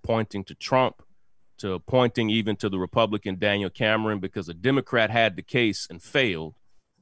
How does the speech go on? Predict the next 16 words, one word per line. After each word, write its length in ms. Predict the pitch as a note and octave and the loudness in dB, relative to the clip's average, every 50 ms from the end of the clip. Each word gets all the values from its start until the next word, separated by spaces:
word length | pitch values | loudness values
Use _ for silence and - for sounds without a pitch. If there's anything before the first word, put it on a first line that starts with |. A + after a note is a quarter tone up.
| - - | -10 -6
And 140 | G2 G#2 F#2+ | -6 -4 -2
then 160 | A2 A2 G#2+ | 0 0 0
it 100 | G#2 F#2+ | -2 -4
fell 420 | - - - C#3+ C#3 C#3+ C#3+ B2+ B2 | -6 -4 2 4 6 6 6 4 2
to 120 | - G#2 | -2 -6
Daniel 400 | F2+ E2 F#2+ F2+ F2+ F2 E2+ D#2+ | -6 -4 -4 -4 -2 -4 -6 -8
Cameron, 440 | - - G#2 F#2+ F2+ E2 F2 F2+ F2+ | -8 -6 -4 -4 -4 -4 -6 -8 -4
who 120 | G#2 A2+ | -2 0
was 180 | A2+ A2+ A2 G2 | 0 0 0 2
also 460 | A2+ A2+ B2 B2 - - A2 F#2+ F2+ | 4 4 4 4 2 0 -2 -2 -2
failing 520 | - - - G#2 F#2+ F#2+ F#2 F2+ F2 F2 E2+ | -4 -6 -4 -4 -2 -2 -4 -4 -8 -10 -12
the 60 | E2 | -12
family 440 | - - F#2 F2+ F2+ F2 E2+ E2 D#2+ | -10 -8 -8 -6 -6 -8 -8 -10 -12
in 100 | E2 D#2+ | -12 -12
this 160 | D#2+ - - | -14 -16 -16
case. 460 | - - E2+ D#2+ D#2+ - - - - | -12 -10 -10 -10 -10 -12 -14 -18 -20